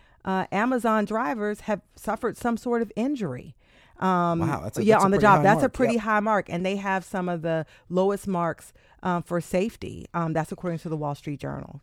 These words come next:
Speaker 2: I wanna
Speaker 1: Yeah.
Speaker 2: clarify one thing you said. I
Speaker 1: Yeah.
Speaker 2: believe it's about half of packages are delivered by these D S Ps. So it's not that
Speaker 1: Not
Speaker 2: none
Speaker 1: all,
Speaker 2: of the
Speaker 1: none of them,
Speaker 2: drivers
Speaker 1: yeah.
Speaker 2: are, work for Amazon.
Speaker 1: Mm-hmm.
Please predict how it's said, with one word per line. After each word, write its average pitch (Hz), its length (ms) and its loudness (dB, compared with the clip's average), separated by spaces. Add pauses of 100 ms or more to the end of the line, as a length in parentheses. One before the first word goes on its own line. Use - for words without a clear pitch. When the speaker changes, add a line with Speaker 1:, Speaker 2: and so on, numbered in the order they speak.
Speaker 2:
I - 40 2
wanna 190 180 4
Speaker 1:
Yeah. - 60 -10
Speaker 2:
clarify 180 320 2
one 143 260 -2
thing 143 180 0
you 131 80 0
said. 95 460 -6
I - 20 -6
Speaker 1:
Yeah. 165 160 2
Speaker 2:
believe 170 320 2
it's 185 140 0
about 147 240 2
half 147 560 0
of 120 240 -6
packages 110 500 -4
are 110 100 -2
delivered 110 380 -4
by 104 120 -4
these 101 180 -6
D 107 160 -6
S 104 120 -6
Ps. 78 340 -10
So 135 120 -4
it's 143 160 -6
not 214 180 -2
that 208 120 2
Speaker 1:
Not - 160 8
Speaker 2:
none 180 200 6
Speaker 1:
all, 208 100 10
Speaker 2:
of 220 60 6
the 208 60 10
Speaker 1:
none 220 160 10
of 147 100 8
them, 135 120 2
Speaker 2:
drivers 175 140 0
Speaker 1:
yeah. 151 260 0
Speaker 2:
are, 131 120 0 (380)
work 131 200 -2
for 131 140 -2
Amazon. 117 460 0
Speaker 1:
Mm-hmm. 170 260 0